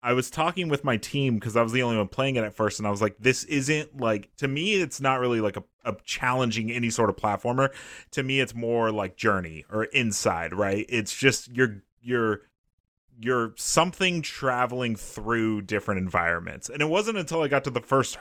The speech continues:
hub world where I was like, "Okay, it's not exactly Journey," because Journey doesn't have, like, hub worlds and stuff like that. But, like, that was my biggest, like, comparison at the time, was it's just like, you're just getting from point A to point B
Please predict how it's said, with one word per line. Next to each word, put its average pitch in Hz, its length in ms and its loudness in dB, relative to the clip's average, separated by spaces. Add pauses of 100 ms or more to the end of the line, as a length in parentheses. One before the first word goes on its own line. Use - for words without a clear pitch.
hub 185 320 -4
world 101 360 0
where 107 120 0
I 104 40 4
was 107 80 0
like, 143 120 -6
"Okay, 190 340 2
it's 165 140 -2
not 214 180 4
exactly 131 460 0
Journey," 95 420 -4 (360)
because 135 420 2
Journey 135 320 0
doesn't 117 220 -2
have, 107 280 2
like, 92 300 -2
hub 185 180 -2
worlds 123 260 0
and 110 80 -12
stuff 110 140 -4
like 110 100 2
that. 107 200 2
But, 117 100 -2
like, 120 240 -2 (320)
that 165 260 0
was 180 180 -2
my 147 160 -2
biggest, 127 420 0
like, 117 100 0
comparison 113 640 0
at 90 80 -4
the 95 80 -4
time, 92 400 -2
was 92 180 -4
it's 95 160 -6
just 107 160 -4
like, 101 140 -2
you're 113 120 2
just 110 220 -4
getting 165 240 0
from 147 160 -4
point 151 340 -4
A 139 140 2
to 127 100 2
point 123 320 -4
B 107 280 0